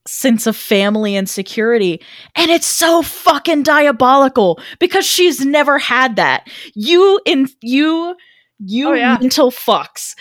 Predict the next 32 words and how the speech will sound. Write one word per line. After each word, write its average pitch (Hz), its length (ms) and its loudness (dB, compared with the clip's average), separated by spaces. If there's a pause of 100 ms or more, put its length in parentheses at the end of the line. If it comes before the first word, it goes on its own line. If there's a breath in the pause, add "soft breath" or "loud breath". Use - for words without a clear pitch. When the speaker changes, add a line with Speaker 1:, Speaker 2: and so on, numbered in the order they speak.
(120 loud breath)
Speaker 1:
Like, 294 280 4
<laughs> - 1000 -8
how 494 260 2
dare 269 240 4
you? 220 360 4 (200 loud breath)
How 466 200 2
dare 262 200 4
you 233 160 0
do 240 160 0
this 294 200 0
to 311 180 4
an 254 100 2
orphan? 226 520 -2 (640 soft breath)
Speaker 2:
Yeah, 339 400 0
Speaker 1:
You 240 60 2
were 415 60 4
Speaker 2:
no, 330 200 4
they, 247 240 -4
they 302 160 -2
are 320 120 2
absolutely 269 1080 -6
playing 233 500 -4
on 196 520 -6 (140)
her, 202 440 -10
like, 180 280 -8 (260)
greatest 208 680 -6
need 185 540 -8
is 143 180 -8
that 175 200 -6
need 190 320 -12
for 208 100 -10
connection. 175 800 -14